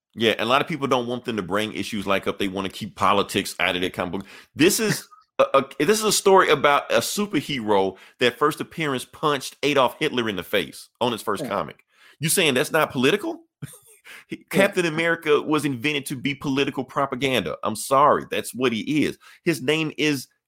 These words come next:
Speaker 1: America in it. He is a walking flag. So yes, it is going to deal with politics. It's, there's no way to get around it.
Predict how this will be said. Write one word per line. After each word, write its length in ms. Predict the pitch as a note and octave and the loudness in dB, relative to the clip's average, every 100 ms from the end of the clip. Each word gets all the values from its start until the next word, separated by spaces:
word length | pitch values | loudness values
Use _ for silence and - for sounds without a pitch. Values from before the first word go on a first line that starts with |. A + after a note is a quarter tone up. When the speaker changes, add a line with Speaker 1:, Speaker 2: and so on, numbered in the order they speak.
| _ | _
Speaker 1:
America 720 | C#3 C3+ C#3+ F3+ D#3+ - A#2+ A#2 | 2 4 4 6 4 4 2 2
in 140 | F#2+ | 0
it. 140 | D2 - | -2 -6
He 320 | D#3+ D#3 D3 | -8 -2 0
is 140 | C#3+ | 2
a 140 | C#3+ C3 | 2 0
walking 600 | A#2 C3+ E3 E3 C#3+ A#2+ | 0 2 2 0 -6 -6
flag. 720 | - - D#3+ E3 F#2 - _ _ _ _ _ _ - | -10 -6 -2 0 0 -2 _ _ _ _ _ _ -6
So 260 | - F3 | 0 2
yes, 340 | D3+ F3+ A2+ - | 4 4 4 2
it 120 | D#3 | 0
is 60 | D#3 | 2
going 180 | E3+ F#3 | 0 0
to 120 | F#3+ | -2
deal 220 | C#3 G3+ | 0 0
with 100 | E3 | 0
politics. 580 | G3+ C#4 - D#2+ - - - | -2 -2 -2 -4 -6 -14 -4
It's, 300 | B2 - - _ _ - | -4 -4 -12 _ _ -2
there's 200 | D3 C3 | 0 4
no 160 | D#3 | 2
way 180 | F#3 F3 | 4 2
to 60 | C3+ | 2
get 160 | D3+ | -2
around 320 | A#2 D#3 G2+ | 0 -2 -4
it. 100 | - | -8